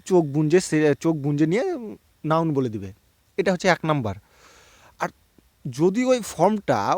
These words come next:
ওই রূপবালা, মানে ওই আ-, আইএনজি বালা রূপটা, ফর্মটা যদি অ্যাজেক্টিভ পজিশনে থাকে, তাহলে কি করবে? যে চোখ বন্ধ করে কিন্তু বলে দিবে যে ওটা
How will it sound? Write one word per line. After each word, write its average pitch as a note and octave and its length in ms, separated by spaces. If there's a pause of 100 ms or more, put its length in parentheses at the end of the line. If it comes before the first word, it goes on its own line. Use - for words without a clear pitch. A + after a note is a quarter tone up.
ওই F#3 420 (380)
রূপবালা, D#3 600
মানে D#3 240
ওই E3 120 (140)
আ-, C#3+ 260
আইএনজি F3 340
বালা F#3 200
রূপটা, E3+ 440 (100)
ফর্মটা E3+ 420
যদি D#3+ 340 (880)
অ্যাজেক্টিভ D3 580
পজিশনে A3+ 420
থাকে, C#3 480 (560)
তাহলে G#3 320
কি G3+ 160
করবে? D#3+ 300
যে B3+ 100 (560)
চোখ F#3 180
বন্ধ C#3+ 280
করে E3+ 200
কিন্তু G3+ 160
বলে C3+ 200
দিবে E3 180
যে G3+ 100
ওটা F#3+ 300